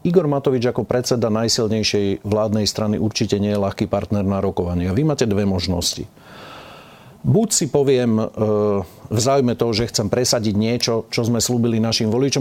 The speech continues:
alebo čo považujem za správne, tak jednoducho chodím na to ministerstvo financií ako na klavír a snažím sa Igora Matoviča presvedčiť, že by bolo dobre to takto urobiť, že by bolo dobre na to nájsť peniaze. A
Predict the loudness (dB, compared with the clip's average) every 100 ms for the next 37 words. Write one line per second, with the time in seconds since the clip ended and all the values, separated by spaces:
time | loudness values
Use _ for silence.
0 | 0 0 0 0 0 0 2 0 0 -2
1 | 0 0 0 2 0 0 0 2 2 2
2 | 2 0 2 2 2 2 0 0 2 0
3 | 0 0 0 -2 0 0 0 0 0 0
4 | 0 0 0 0 0 0 2 0 0 0
5 | -2 0 0 0 0 0 0 0 0 0
6 | 0 0 -2 -2 -2 0 0 -2 -2 -2
7 | 0 2 2 2 0 0 0 0 -2 -2
8 | -2 0 0 0 0 0 2 2 0 0
9 | 0 0 0 -2 -2 -2 -2 0 0 0
10 | 0 -2 -8 -20 -20 -20 -20 -20 -20 -10
11 | 0 4 4 4